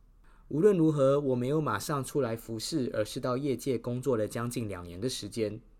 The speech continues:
在那将近两年的时间，我在全台北最好的地段上班，有好的收入、好的同事、好的办公室氛围。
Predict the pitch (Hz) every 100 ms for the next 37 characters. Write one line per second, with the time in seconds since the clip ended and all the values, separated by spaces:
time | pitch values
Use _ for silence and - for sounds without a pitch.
0 | - - - - 156 147 139 156 156 170
1 | 143 117 107 107 151 - 120 160 147 151
2 | - - - 113 165 156 - 135 135 139
3 | 151 123 107 233 190 101 95 98 160 123
4 | 123 107 123 101 107 107 113 - - 123
5 | 156 - 117 117 131 180 185 208 190 120
6 | - - 113 107 127 127 120 123 202 151
7 | - - 95 98 135 120 117 117 123 101
8 | 117 113 87 -